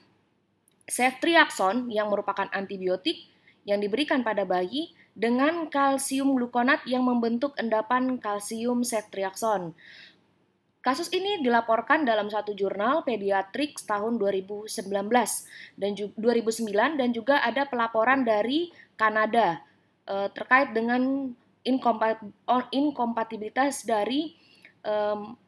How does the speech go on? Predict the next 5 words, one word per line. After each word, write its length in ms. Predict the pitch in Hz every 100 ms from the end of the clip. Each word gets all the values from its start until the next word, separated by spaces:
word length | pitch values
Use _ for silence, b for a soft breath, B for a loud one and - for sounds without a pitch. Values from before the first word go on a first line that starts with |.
| -
antara 480 | 214 233 233 262 254
kalsium 400 | 226 226 277 294
glukonat 560 | 269 269 262 302 320 - -
dengan 400 | 214 214 220 226
ceftriaxone. 800 | 214 196 190 180 - 175 160